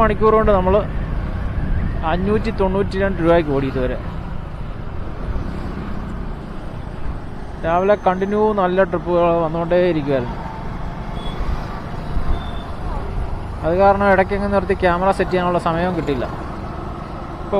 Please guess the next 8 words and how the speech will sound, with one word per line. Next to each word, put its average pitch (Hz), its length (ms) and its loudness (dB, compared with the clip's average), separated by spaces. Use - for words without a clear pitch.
ഒരു 202 160 2
മണിക്ക് 226 320 0
ശേഷമാണ് 190 500 4
ഞാൻ 165 140 2
ക്യാമറ 165 320 0
സെറ്റ് 165 220 0
ചെയ്ത് 160 180 0
റെഡിയാക്കിയത്. 139 460 0